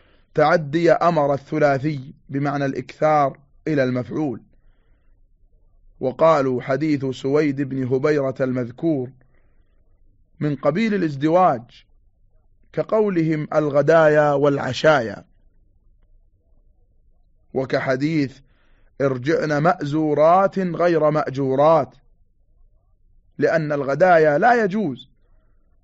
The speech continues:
وإنما ساغ للازدواج مع العشايا.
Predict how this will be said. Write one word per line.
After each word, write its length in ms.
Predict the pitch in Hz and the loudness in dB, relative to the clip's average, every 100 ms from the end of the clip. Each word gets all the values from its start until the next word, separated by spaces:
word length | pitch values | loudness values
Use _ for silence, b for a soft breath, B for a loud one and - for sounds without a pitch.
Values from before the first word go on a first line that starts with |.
| _ _ | _ _
وإنما 640 | - 160 151 147 147 139 | -6 -4 -4 -4 0 -2
ساغ 500 | 131 160 165 151 131 | 0 2 4 2 0
للازدواج 920 | 135 147 139 131 127 143 170 214 202 165 | -4 -4 -6 -8 -4 0 2 4 2 -2
مع 240 | 156 143 | -4 -2
العشايا. 760 | 139 127 131 156 143 110 127 | -2 -4 -4 0 0 -2 -10